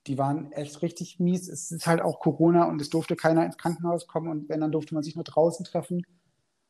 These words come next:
Und wenn dann solche Tage sind, wo einfach nichts, wo nichts funktioniert und wo man einfach nur den Sinn von allem anzweifelt,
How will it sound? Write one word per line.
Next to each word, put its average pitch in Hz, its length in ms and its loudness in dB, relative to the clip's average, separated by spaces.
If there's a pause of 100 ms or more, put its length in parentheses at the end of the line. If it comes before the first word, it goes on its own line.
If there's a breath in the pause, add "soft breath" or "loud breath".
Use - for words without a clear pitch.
(1300 loud breath)
Und 147 160 4
wenn 147 120 6
dann 160 160 6
solche 160 220 4
Tage 151 600 2 (460)
sind, 151 320 0
wo 151 60 -2
einfach 147 260 -6
nichts, - 340 -8
wo 147 140 2
nichts 151 180 0
funktioniert 165 480 2
und 151 120 0
wo 147 100 6
man 151 120 2
einfach 156 200 -2
nur 147 100 4
den 139 140 -4
Sinn 160 160 -4
von 165 140 -8
allem 160 260 2
anzweifelt, 165 640 0